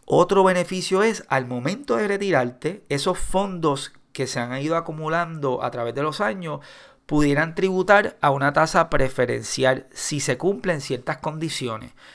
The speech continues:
Ciertamente eso es un beneficio bien interesante. Otro beneficio es que dentro de tu plan Kio tú puedes escoger diferentes tipos de inversiones,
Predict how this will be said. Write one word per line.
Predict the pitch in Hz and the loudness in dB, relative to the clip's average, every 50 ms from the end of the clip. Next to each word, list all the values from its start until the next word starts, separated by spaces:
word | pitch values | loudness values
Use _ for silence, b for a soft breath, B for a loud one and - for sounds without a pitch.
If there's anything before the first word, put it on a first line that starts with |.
| B B | B B
Ciertamente | - - 117 - 127 123 139 151 - 156 | -8 -8 -4 -2 0 0 0 0 -2 -2
eso | 147 - - | -2 0 -2
es | - | -2
un | 131 131 | 0 0
beneficio | 135 131 135 135 143 143 147 156 | 0 0 0 -2 -2 0 0 0
bien | 135 131 131 | 0 0 -2
interesante. | 131 - - 117 123 120 - 131 143 139 135 - - 113 - B B B B B B B B B B B B B B B B _ - | -4 -2 0 0 0 0 0 -2 -2 -2 -4 -8 -10 -12 -12 B B B B B B B B B B B B B B B B _ 2
Otro | - 170 - 202 214 214 | 2 4 6 6 8 8
beneficio | 214 208 202 190 - 226 226 - - 202 185 208 | 8 8 6 4 0 0 -2 2 4 6 8 8
es | 226 220 226 | 8 6 4
que | - 175 147 | 0 -2 -2
dentro | 135 131 131 139 160 190 196 202 - 208 | -2 -2 0 2 2 2 2 2 2 2
de | 208 208 | 4 4
tu | 202 202 190 - | 4 2 0 0
plan | - 180 196 202 208 202 196 190 - _ _ - - | 4 6 6 6 6 4 0 -6 -10 _ _ -20 -10
Kio | - 220 240 233 214 185 160 147 | -4 -2 0 2 4 2 2 2
tú | - 151 | -2 -4
puedes | 135 143 151 170 185 | -2 0 0 0 0
escoger | 190 190 - 190 208 220 214 | 0 0 2 2 2 2 2
diferentes | 202 - 170 151 139 127 156 | -2 -2 -2 -4 -4 -4 -6
tipos | 147 185 180 180 190 170 | -6 -6 -4 -4 -4 -4
de | 165 156 | -4 -6
inversiones, | 143 135 131 131 - - 139 139 156 170 151 123 | -4 -4 -6 -6 -6 -6 -4 -2 -2 -2 -4 -6